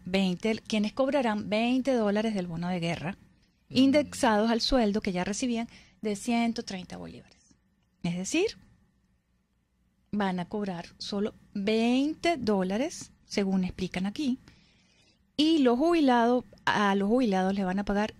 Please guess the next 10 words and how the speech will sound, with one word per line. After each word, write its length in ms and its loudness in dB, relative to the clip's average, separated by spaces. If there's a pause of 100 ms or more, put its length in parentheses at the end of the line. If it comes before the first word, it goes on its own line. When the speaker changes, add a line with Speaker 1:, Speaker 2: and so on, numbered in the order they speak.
(100)
Speaker 1:
cuarenta 720 -2
y 60 -6
nueve 260 -4
dólares. 480 -8
Es 120 2
decir, 360 0
no 260 2
van 220 2
a 60 -2
recibir 560 -2